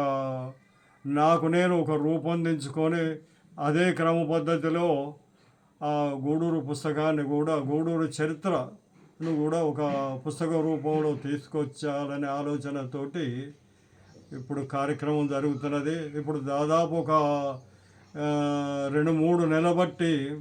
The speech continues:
మూడు నాలుగు నెలల బట్టి పూర్తిగా దాని మీదనే దృష్టి పెట్టడం జరుగుతున్నది. ముద్రణ,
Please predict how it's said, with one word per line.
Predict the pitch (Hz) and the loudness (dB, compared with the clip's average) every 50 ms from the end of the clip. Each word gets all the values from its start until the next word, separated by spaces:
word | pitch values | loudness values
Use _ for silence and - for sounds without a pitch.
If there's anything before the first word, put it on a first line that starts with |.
| 147 151 156 156 151 | -10 -14 -16 -16 -10
మూడు | 147 143 147 151 151 151 | -4 -2 0 0 0 2
నాలుగు | 151 156 160 151 147 151 | 4 4 4 4 4 2
నెలల | 147 143 143 151 160 170 175 165 | 2 2 2 2 2 2 2 2
బట్టి | 165 175 160 - 160 143 135 135 143 151 147 - - - - - - - - - - - _ - 170 | 2 0 0 0 0 0 0 -2 -4 -6 -8 -12 -16 -20 -20 -20 -20 -20 -20 -20 -20 -20 _ -2 2
పూర్తిగా | 185 190 - 190 196 190 185 | 2 2 4 4 2 2 4
దాని | 165 156 156 165 170 170 | 4 6 4 6 4 4
మీదనే | 170 170 165 165 165 165 175 180 170 156 151 147 143 | 4 4 4 4 4 4 4 4 4 4 2 2 2
దృష్టి | 135 156 147 123 - 165 156 139 127 131 139 143 131 | 0 -2 -2 -2 -2 -2 -2 -2 -2 -4 -6 -6 -4
పెట్టడం | 135 147 143 131 143 156 156 156 156 156 147 | -4 -4 -4 -2 0 0 2 2 2 2 2
జరుగుతున్నది. | 139 143 139 151 156 151 - 151 147 147 143 147 156 | 0 0 0 0 0 0 0 0 0 0 0 0 -2
ముద్రణ, | 143 139 143 131 139 147 147 | -2 -2 -2 -2 -2 0 2